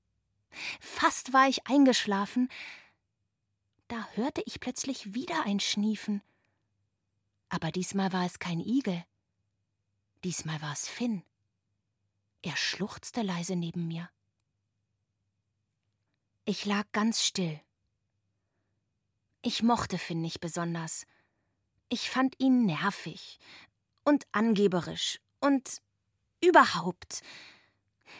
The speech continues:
Aber wenn ich nichts unternahm, würde ich in dieser Nacht wohl nicht mehr zum Schlafen kommen.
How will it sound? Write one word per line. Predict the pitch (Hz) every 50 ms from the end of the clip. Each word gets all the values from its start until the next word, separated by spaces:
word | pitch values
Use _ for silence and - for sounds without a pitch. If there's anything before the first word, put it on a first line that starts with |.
| - - _ _ _ _ _ _ _ _ - - - - - -
Aber | - 160 165 151 170
wenn | 170 190
ich | 202 - -
nichts | 202 - - - -
unternahm, | 180 - 160 160 160 156 147 160 202 220 208
würde | 202 196 110
ich | 151 202 -
in | 104 190
dieser | 185 196 196 202 190
Nacht | 98 98 - -
wohl | - 185 175
nicht | 170 220 - - -
mehr | 254 196
zum | - - 165
Schlafen | 165 - 175 170 170 170 - 175 -
kommen. | - - 180 175 185 202